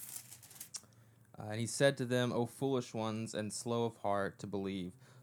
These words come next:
all that the prophets have spoken. Was it not necessary that the Christ should suffer these things and enter into his glory?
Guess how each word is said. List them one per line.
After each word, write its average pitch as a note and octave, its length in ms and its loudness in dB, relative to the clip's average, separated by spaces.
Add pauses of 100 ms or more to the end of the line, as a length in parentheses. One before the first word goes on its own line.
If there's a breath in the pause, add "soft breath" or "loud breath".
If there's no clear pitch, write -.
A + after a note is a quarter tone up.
(120)
all A2 200 4
that A#2 100 2
the G#2 80 -4
prophets G#2 440 -2
have G#2 100 -12
spoken. - 560 -6 (420 soft breath)
Was A2 120 -6
it A2 60 -6
not A#2 300 0
necessary A2 800 -2
that G2 180 -4
the F#2 80 -6
Christ G#2+ 520 -4
should G2 200 -10
suffer A2 320 -2
these G2+ 220 -6
things G2 420 -4
and G#2 140 -8
enter G2+ 300 -6
into G2+ 200 -4
his G#2 160 -8
glory? F#2+ 480 -6